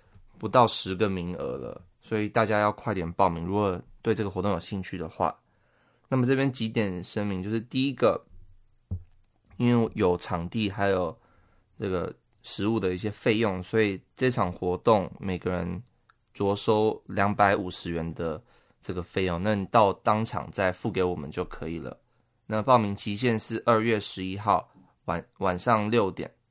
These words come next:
我定的截止日，但是因为我看这个情况好像已经快额满了，所以大家如果有兴趣，一定要快点去报名。那报名连结是B I T点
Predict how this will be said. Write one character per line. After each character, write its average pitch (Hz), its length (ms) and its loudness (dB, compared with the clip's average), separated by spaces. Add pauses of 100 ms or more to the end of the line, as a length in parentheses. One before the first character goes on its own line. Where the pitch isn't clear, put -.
(420)
我 95 180 -2
定 120 180 0
的 101 120 0
截 95 260 -4
止 92 180 -6
日， 90 140 -4
但 110 220 0
是 107 200 -4
因 113 80 0
为 110 80 0
我 98 220 -6
看 117 220 -4
这 107 80 -2
个 104 80 -2
情 85 240 -8
况 98 180 -4
好 82 180 -8
像 104 260 -2 (220)
已 87 80 -10
经 101 160 -6
快 110 200 -4
额 87 140 -2
满 85 180 -4
了， 78 100 -10
所 107 140 -4
以 101 40 -2
大 101 200 0
家 92 300 -2 (640)
如 110 140 -8
果 110 140 2
有 87 40 -4
兴 98 200 -4
趣， 95 160 -8
一 90 40 -6
定 95 100 -4
要 95 140 -2
快 95 200 -6
点 82 100 -6
去 - 100 -14
报 101 220 2
名。 82 200 -10 (500)
那 120 140 2
报 127 180 6
名 104 180 0
连 98 240 -2
结 92 320 -2
是 95 340 -4
B 117 240 -4
I 113 140 2
T 113 260 -4
点 90 260 -4